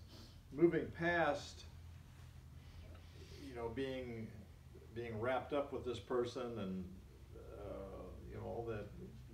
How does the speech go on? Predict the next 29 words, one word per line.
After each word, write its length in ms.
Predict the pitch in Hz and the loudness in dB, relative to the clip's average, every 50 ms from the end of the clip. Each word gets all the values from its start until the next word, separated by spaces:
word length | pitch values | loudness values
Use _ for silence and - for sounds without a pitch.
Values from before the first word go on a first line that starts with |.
| 107 110 | 0 4
gooiness 560 | 139 147 151 147 135 127 123 120 117 113 - | 6 8 8 8 6 4 0 0 -2 -2 0
that 160 | 123 113 113 - - 110 | 0 0 0 0 -4 -6
we 300 | 110 104 101 - 131 131 | -6 -6 -4 0 2 4
feel, 380 | 120 120 120 117 113 107 104 104 110 - - - - - - - - - | 6 6 6 6 6 4 2 -2 -6 -10 -12 -12 -14 -14 -14 -14 -10 -8
you 100 | 117 113 | -6 -4
know, 280 | 107 104 104 104 104 104 101 | -2 -2 -2 -2 -2 -2 -2
uh, 240 | 95 92 95 95 95 - - - - - - - - - - - - | -2 -2 -2 -2 -4 -6 -10 -12 -14 -14 -14 -12 -12 -10 -10 -8 -4
when 140 | 113 110 110 | -2 0 0
we 100 | 113 110 107 | 0 0 2
first 280 | - 135 131 - - - | 4 4 4 4 4 2
meet 180 | 123 139 139 | 2 2 2
somebody. 540 | - - 117 104 98 95 92 87 85 92 - - - - - - - - - - - - - - - - - - 127 | 2 2 0 2 2 2 0 0 0 -2 -4 -4 -6 -8 -8 -8 -10 -10 -10 -12 -12 -12 -12 -12 -12 -12 -8 0 2
Um, 320 | 127 127 123 123 120 117 117 117 113 110 110 - - - | 4 6 6 6 4 2 0 -2 -4 -6 -6 -6 -6 -4
and 80 | 131 | -2
he 60 | 127 120 | -2 4
talks 280 | - 160 160 156 156 | 6 8 8 8 8
about 220 | 147 139 139 - - | 6 6 6 6 4
the 60 | 117 | 0
quieter 640 | - - - 147 156 170 175 165 143 110 113 107 | -2 -2 -2 2 6 8 8 8 8 8 6 6
love. 320 | 95 90 95 80 - - - - - - - - - - - - - - - - - - - - - - - - - - - - - - - - - - - - | 4 4 2 0 -2 -4 -8 -10 -12 -14 -16 -16 -16 -16 -16 -16 -14 -14 -14 -16 -16 -16 -14 -14 -14 -14 -14 -14 -14 -14 -14 -14 -14 -14 -14 -12 -12 -8 0 4
This 160 | 139 147 143 | 4 4 4
quieter 540 | - - - 170 196 233 254 240 208 170 151 | 4 -2 2 4 6 10 10 12 12 12 12
love 500 | 143 139 135 131 127 127 123 131 - - - - - | 12 12 12 12 12 12 10 8 6 2 -2 -2 0
enables 560 | 131 127 127 143 160 180 170 170 160 - - | 2 4 6 6 8 8 10 10 8 8 8
them 220 | 147 139 135 135 - | 4 4 4 4 2
to 100 | - - 117 | -2 -2 -2
keep 460 | - - - 165 165 165 - - - | -2 0 4 6 6 6 6 4 0
the 60 | - 120 | 0 0
promise. 680 | - - - 143 143 151 147 - - - - - | 0 0 0 2 4 6 6 6 4 0 -2 -6